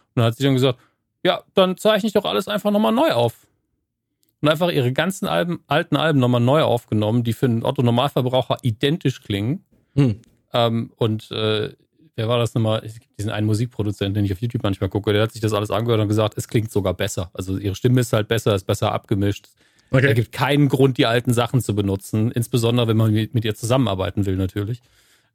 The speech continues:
Speaker 1: Ähm, und ihr ganz, ihr Label sitzt jetzt da und hat einen Haufen Rechte für Kram, der nichts mehr wert ist.
Speaker 2: Ja, find ich
Speaker 1: Mhm.
Speaker 2: geil. Außer Michael Jackson kennen, dann kauft er beides. Aber wird wahrscheinlich nicht passieren.
Speaker 1: Ja.
Speaker 2: Ähm,
Speaker 1: Wie gesagt, Taylor Swift einfach krasser Move.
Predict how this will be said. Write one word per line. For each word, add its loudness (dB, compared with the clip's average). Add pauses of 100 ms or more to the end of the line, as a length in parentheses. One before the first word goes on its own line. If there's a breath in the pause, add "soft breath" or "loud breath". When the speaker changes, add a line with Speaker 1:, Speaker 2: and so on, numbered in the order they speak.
Speaker 1:
Ähm, -2
und -4
ihr -2
ganz, -2
ihr 2
Label 2
sitzt -2
jetzt 0
da 2
und 2
hat 0
einen -2
Haufen 2
Rechte 0
für -2
Kram, 0
der 0
nichts -8
mehr 0
wert -4
ist. -18 (520)
Speaker 2:
Ja, 2
find 2
ich 4
Speaker 1:
Mhm. 2
Speaker 2:
geil. 2 (400)
Außer 2
Michael 2
Jackson 2
kennen, 2
dann 0
kauft 0
er 2
beides. -2 (640 loud breath)
Aber 4 (800)
wird 4
wahrscheinlich 2
nicht 2
passieren. 0 (520 loud breath)
Speaker 1:
Ja. 4
Speaker 2:
Ähm, 2 (800)
Speaker 1:
Wie 2
gesagt, 2
Taylor 0
Swift -2
einfach 0 (680)
krasser 0
Move. 4